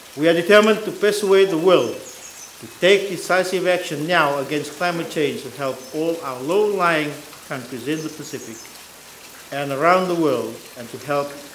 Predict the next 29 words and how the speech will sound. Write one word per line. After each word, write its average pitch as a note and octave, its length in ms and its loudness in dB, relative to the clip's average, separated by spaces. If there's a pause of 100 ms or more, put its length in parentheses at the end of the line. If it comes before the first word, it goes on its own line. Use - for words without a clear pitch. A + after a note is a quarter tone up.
(100)
save D3+ 460 -4
planet D3 400 -4
Earth - 800 -14
and C3+ 140 -10
humanity. B2+ 420 -8 (1700)
We D3 80 -2
are D3 80 2
ready F#3+ 240 6
to F#3+ 80 0
paddle G3 360 4
forward F#3+ 300 4
together, E3 360 2
sir. - 160 -10 (2500)
With D3+ 100 2
our D#3+ 60 2
Pacific G#3 400 4
neighbors, G#3 340 8
to G3 100 -2
tell G3+ 240 6
our G3 160 6
story G3 340 6
by F#3 160 4
bringing F#3 380 0
our E3+ 200 0
island's F3 360 2
vulnerabilities D#3 800 -4
to C#3+ 80 -16
climate D3 400 -6
change D#3 400 2